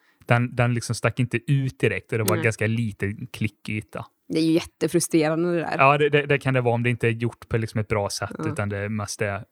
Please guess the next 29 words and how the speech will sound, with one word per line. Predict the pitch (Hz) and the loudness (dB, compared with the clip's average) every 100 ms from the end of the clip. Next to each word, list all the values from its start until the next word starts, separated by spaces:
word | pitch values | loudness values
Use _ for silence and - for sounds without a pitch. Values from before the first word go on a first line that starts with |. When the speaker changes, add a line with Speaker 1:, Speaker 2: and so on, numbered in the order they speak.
| - | 2
Speaker 1:
då | 127 | 2
blir, | 117 120 127 | 4 -2 0
då | 120 | -2
blir | 113 101 | -2 -6
det | |
mest | 101 98 - | -8 -10 -8
frustrerande | 104 - 107 101 101 107 | -8 -4 -6 -6 -10 -8
bara. | 107 | 0
Speaker 2:
Tänk | 196 190 175 | 4 4 2
vad | 160 160 | 2 2
jag | |
har | 147 151 147 | 2 0 0
pixelhantat | - 208 - - - 156 156 170 170 160 147 143 | -2 -4 -4 -6 -2 0 2 2 2 0 -2 2
Speaker 1:
Ja, | 131 147 170 | 4 4 2
Speaker 2:
i | |
mina | 151 139 | -2 -6
dagar. | 143 127 139 | -4 -4 -4
Speaker 1:
mycket | 139 151 147 131 - | -2 -2 -2 -6 -8
Speaker 2:
Alltså, | - - 185 | -8 -2 0
jag | |
Speaker 1:
pixeljakt | 202 | 2
har | 240 | 2
det | |
Speaker 2:
känner | 208 180 180 175 | 2 2 2 2
Speaker 1:
varit. | 104 185 | 0 0
Speaker 2:
min | 190 190 190 | 0 0 -4
vokabulär | 190 220 202 214 233 240 | -2 -2 0 2 2 2
nu | 190 165 170 | 0 -2 -2
kommer | - 180 175 175 | -2 -2 -2 -6